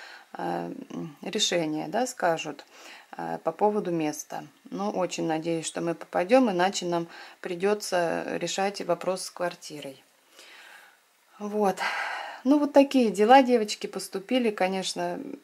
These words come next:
очень это всё было волнительно и тяжело, и сток-, столько переживаний. Параллельно у нас,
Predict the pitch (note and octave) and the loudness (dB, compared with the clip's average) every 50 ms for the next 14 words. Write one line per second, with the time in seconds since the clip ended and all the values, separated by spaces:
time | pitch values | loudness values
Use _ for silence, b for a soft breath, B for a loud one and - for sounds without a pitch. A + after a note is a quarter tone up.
0 | _ _ _ _ _ _ _ - - - _ - G#3 A3+ A3 - - F3+ F3 E3 | _ _ _ _ _ _ _ -20 -20 -18 _ -4 -2 -2 -2 -2 -4 -2 -2 -2
1 | E3 - E3 - - F3+ F3 E3+ E3+ E3+ E3 E3 E3+ E3+ D#3 E3 F3 F#3 F#3 G3+ | -2 -4 -8 -6 -4 -4 -4 0 0 0 0 0 -2 -2 -2 0 2 2 2 4
2 | A3+ B3 C4 B3+ - F#3 F3+ F3 E3 D#3+ E3 E3+ E3 - - E3+ E3+ E3 D#3+ D#3+ | 2 2 2 2 0 -2 0 2 0 0 0 -2 -4 -4 -4 -2 -2 -2 -4 -6
3 | - - - F3+ F3+ F#3 G3 G3+ G#3 A#3 B3 B3 A3+ F3 F3 F3 E3+ - - F3+ | -8 -10 -10 -8 -6 -4 -4 -2 2 4 4 4 4 2 -2 -4 -4 -4 -4 -4
4 | F#3+ F#3 - - F#3 - - - G3+ F#3+ - - F3 - F3+ F3+ F3+ F3+ F#3 F#3+ | -4 -4 -6 -14 -16 -10 -6 -4 -4 -4 -4 -8 -8 -8 -6 -6 -6 -4 -2 2
5 | G#3 A3 A#3+ A#3+ A3 F3+ E3+ E3 - F3 F3+ F3 E3+ F3 E3+ E3 E3 E3+ E3 E3 | 4 4 4 4 2 0 -2 -2 0 2 2 2 4 2 2 2 2 0 0 0
6 | E3 E3 E3+ - - | 0 -2 -2 -4 -8